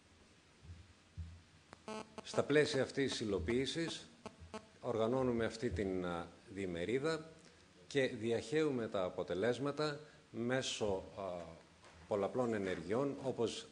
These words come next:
διαφήμιση, α, C D, α, έντυπο υλικό, καθώς και τον οδηγό, ο οποίος βρίσκεται έξω και θα σας δοθεί, ε, αυτές τις μέρες.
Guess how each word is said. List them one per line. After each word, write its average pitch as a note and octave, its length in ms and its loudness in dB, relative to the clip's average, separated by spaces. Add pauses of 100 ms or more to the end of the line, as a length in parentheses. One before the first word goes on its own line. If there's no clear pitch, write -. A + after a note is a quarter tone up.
διαφήμιση, C#3+ 800 0 (360)
α, F#2 240 -2 (200)
C G#2 200 -2
D, C3+ 300 2 (400)
α, G#2 420 -4 (800)
έντυπο C3+ 440 2
υλικό, G#2+ 720 2 (120)
καθώς A#2 380 -2
και B2 160 -2
τον A2+ 300 -2 (140)
οδηγό, G#2 640 0
ο G#2+ 40 -4
οποίος G2+ 460 -2 (200)
βρίσκεται G2 440 -2
έξω G#2 240 -4
και G#2 160 -4
θα F#2+ 200 -6
σας F2+ 340 -6
δοθεί, G2 420 -2 (380)
ε, F2+ 60 -10 (260)
αυτές G2 260 -8
τις - 80 -14
μέρες. G2 480 -2